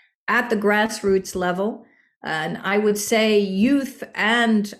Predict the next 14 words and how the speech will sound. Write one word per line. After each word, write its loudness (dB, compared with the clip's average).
others, 0
so -8
in 2
a 2
real 0
intergenerational -2
movement -2
has -2
to -6
continue. -6
We -4
have -6
to -2
continue 0